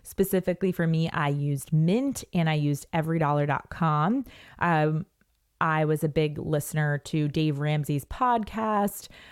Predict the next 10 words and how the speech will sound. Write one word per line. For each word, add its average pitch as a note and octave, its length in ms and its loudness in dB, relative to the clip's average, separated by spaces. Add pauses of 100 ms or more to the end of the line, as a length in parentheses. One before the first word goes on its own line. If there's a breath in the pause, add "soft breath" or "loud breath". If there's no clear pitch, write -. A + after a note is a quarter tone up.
(120)
um, D#3 460 4
and D#3 400 2
a D#3+ 60 -4
big D#3 340 -2
Dave D#3 220 2
Ramsey D#3 360 0
fan D3 320 -2
in E3 140 0
general, D3 540 0
because D#3 400 0